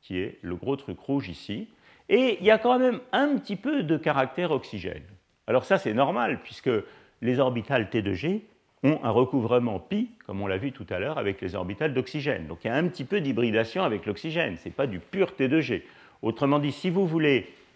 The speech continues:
construire les ondes de bloc correspondant à ces trois bandes que j'ai montrées tout à l'heure, il vous faut des orbitales atomiques qui ne soient pas seulement les orbitales du vanadium,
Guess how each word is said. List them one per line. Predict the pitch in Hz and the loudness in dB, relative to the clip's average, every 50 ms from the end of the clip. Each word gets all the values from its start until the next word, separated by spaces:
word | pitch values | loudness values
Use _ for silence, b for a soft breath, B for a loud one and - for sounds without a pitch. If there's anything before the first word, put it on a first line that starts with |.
| B B _ | B B _
construire | - 233 220 208 - - - - - 180 196 190 170 135 110 - - - | 2 4 4 4 2 0 -6 -2 0 2 4 4 4 2 0 -2 -6 -4
les | 104 113 110 131 | -2 0 2 2
ondes | 165 165 151 131 | 2 2 4 4
de | 120 117 | 4 6
bloc | 107 120 123 117 104 - - - - - - _ _ b b b b b | 8 10 10 10 8 8 0 -12 -14 -16 -18 _ _ b b b b b
correspondant | - 135 123 131 127 - - 147 147 143 135 | 2 4 4 4 2 0 0 0 2 2 2
à | 110 98 | 2 0
ces | - - 101 | -2 -4 -8
trois | - - - 139 139 135 | -6 0 6 8 8 8
bandes | 123 135 135 131 113 92 82 - | 8 6 2 2 0 -4 -6 -8
que | - 95 | -8 -8
j'ai | 90 98 | -6 -6
montrées | 90 90 95 92 - 113 104 | -4 -6 -6 -6 -4 -4 -6
tout | - - 85 - | -6 -8 -6 -2
à | 90 | 0
l'heure, | 101 143 185 208 220 208 B B B B B B | 2 4 4 2 2 -2 B B B B B B
il | 151 147 | 0 2
vous | 156 190 | 4 4
faut | 185 - 185 156 | 4 6 6 6
des | 123 123 110 147 | 6 6 8 8
orbitales | 143 139 135 131 120 127 107 101 | 6 6 6 2 2 2 2 2
atomiques | 95 - 113 98 - 180 190 - | 2 0 -2 -4 -4 -4 -8 -6
qui | - - | -8 -12
ne | - | -6
soient | - 95 95 - | -4 -4 -2 0
pas | 131 131 123 | 0 0 0
seulement | - - - 143 127 123 117 127 165 170 | -2 -2 4 4 4 6 4 2 0 0
les | 143 113 90 98 | -2 -2 -6 -6
orbitales | 92 90 92 92 - 127 135 117 | -8 -8 -8 -8 -6 -6 -6 -4
du | 92 | -4
vanadium, | 80 87 92 107 131 127 107 104 85 | -4 -6 -6 -6 -6 -6 -6 -6 -6